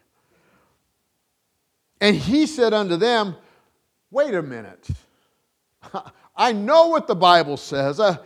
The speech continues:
uh, th-, there's so many prophets that have passed by and so many people that have done wonderful works of God.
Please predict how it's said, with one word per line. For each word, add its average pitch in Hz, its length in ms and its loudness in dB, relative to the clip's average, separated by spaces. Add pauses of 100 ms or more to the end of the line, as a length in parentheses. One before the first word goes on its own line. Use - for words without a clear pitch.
(160)
uh, 185 220 -8 (160)
th-, 190 140 -20 (1080)
there's 226 260 2
so 330 200 6
many 302 180 -6
prophets 254 760 -2
that 233 180 0
have 214 180 -6
passed 247 360 -2
by 262 320 2
and 185 120 -4 (280)
so 339 460 2
many 294 320 -6
people 330 480 -4
that 240 160 -2
have 220 120 -6
done 226 280 -4
wonderful 285 580 0
works 262 380 0
of 185 180 -8
God. 208 480 -8